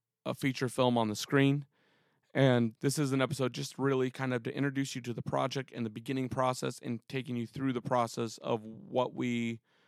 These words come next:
go through on a day-to-day basis in turning a script into a film,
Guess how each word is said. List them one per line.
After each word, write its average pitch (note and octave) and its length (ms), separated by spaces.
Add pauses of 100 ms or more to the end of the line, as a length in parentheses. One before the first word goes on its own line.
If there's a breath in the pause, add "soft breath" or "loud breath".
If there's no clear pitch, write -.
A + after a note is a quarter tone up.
(380)
go C#3+ 180
through C3+ 160
on B2 80
a A#2+ 60
day-to-day A#2 380
basis B2 680
in A2+ 340 (720)
turning B2+ 320
a A#2+ 40
script - 320
into A#2+ 220
a A2 60
film, D#3 420